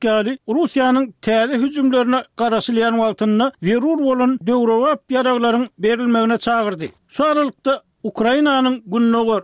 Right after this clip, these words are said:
Donbass sewtinde allym merdimli sögüşler dowam edýär. Rus goşunlary bu ýerde strategi Donetsk sewtiniň Bakhmut şäherini almak üçin uly tagarla edýär.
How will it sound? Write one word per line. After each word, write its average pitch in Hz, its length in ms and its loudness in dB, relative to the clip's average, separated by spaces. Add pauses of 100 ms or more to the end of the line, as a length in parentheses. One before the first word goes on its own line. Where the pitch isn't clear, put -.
(160)
Donbass 233 460 0
sewtinde 240 600 0 (160)
allym 226 420 -2
merdimli 214 440 -2
sögüşler 247 540 0 (160)
dowam 220 360 0
edýär. 185 280 -2 (260)
Rus 269 240 0
goşunlary 254 640 0
bu 208 80 -2
ýerde 247 360 0 (140)
strategi 240 800 0 (280)
Donetsk 233 480 -2
sewtiniň 247 520 0
Bakhmut 214 560 -4
şäherini 247 380 0
almak 226 440 0
üçin 240 340 -2
uly 233 260 0 (120)
tagarla 220 580 0
edýär. 180 260 -4